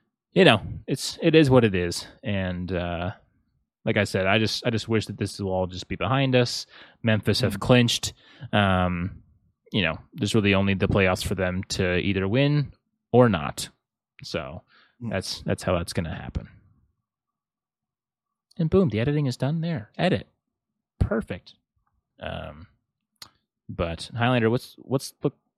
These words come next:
Speaker 1: how's it looking in the N H L? N H L.
Speaker 2: Uh, well, let's see. In the N H L, we've got, uh, you know, we've got the Maple Leafs, who earned their seventh straight,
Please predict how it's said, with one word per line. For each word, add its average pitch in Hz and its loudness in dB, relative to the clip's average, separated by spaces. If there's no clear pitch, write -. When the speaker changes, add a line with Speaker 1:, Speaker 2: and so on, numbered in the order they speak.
Speaker 1:
how's 190 0
it 220 -2
looking 170 0
in 135 0
the 113 0
N 104 -2
H 101 -4
L? - -12
N 87 -10
H 87 -12
L. - -14
Speaker 2:
Uh, 185 2
well, 151 -4
let's 135 -4
see. 120 -6
In 202 -6
the 185 -6
N 175 -2
H 131 -14
L, 135 -2
we've 131 -8
got, 127 -4
uh, 175 -4
you - -16
know, 214 -4
we've 180 -6
got 190 0
the 147 -8
Maple 220 -2
Leafs, 220 -6
who 160 -4
earned 165 0
their 147 -4
seventh 220 -2
straight, - -4